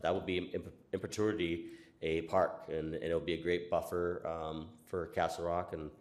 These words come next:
it's one more opportunity for open space. It, it's, it's gonna be truly amazing. It's, you know, there's some things we've done that are pr-, pretty cool lately.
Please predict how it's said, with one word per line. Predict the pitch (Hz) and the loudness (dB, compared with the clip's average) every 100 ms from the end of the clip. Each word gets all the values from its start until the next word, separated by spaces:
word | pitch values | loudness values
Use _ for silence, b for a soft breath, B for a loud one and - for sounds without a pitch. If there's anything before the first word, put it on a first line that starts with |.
| B B B 82 | B B B -8
it's | 87 | -2
one | 85 | 0
more | 85 82 82 | 2 4 4
opportunity | 73 - 82 78 | 0 -4 -8 -4
for | 82 | -4
open | 78 78 | -4 -6
space. | - 80 78 - 78 | -8 -6 -6 -6 -10
It, | - - 101 98 - | -10 -6 -2 0 0
it's, | 110 - - | 0 -2 -2
it's | 101 - | -2 0
gonna | 98 87 | -2 -2
be | |
truly | - 98 90 | -2 2 2
amazing. | 78 78 73 69 | 4 2 0 -6
It's, | 67 - - - b b b b 80 | -12 -12 -14 -14 b b b b -6
you | |
know, | 78 | -2
there's | 82 | -2
some | 82 80 | -4 0
things | 87 | 0
we've | 82 80 | 0 0
done | 82 | 0
that | 78 | 0
are | |
pr-, | 78 80 76 - | -4 -8 -10 -8
pretty | 80 78 | -8 -6
cool | - 85 78 | -2 0 2
lately. | 76 - 73 | 0 -2 -4